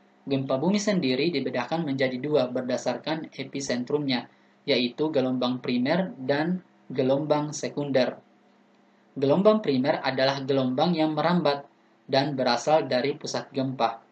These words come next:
Gelombang ini cepat dan dapat merusak.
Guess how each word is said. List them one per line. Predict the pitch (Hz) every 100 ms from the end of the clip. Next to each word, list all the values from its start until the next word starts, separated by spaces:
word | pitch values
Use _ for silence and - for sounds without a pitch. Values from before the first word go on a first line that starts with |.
| - _ _ _
Gelombang | 135 135 180 180
ini | 143 139
cepat | 135 131 160 156 - -
dan | 131 127
dapat | 123 123 143 139
merusak. | 131 135 127 120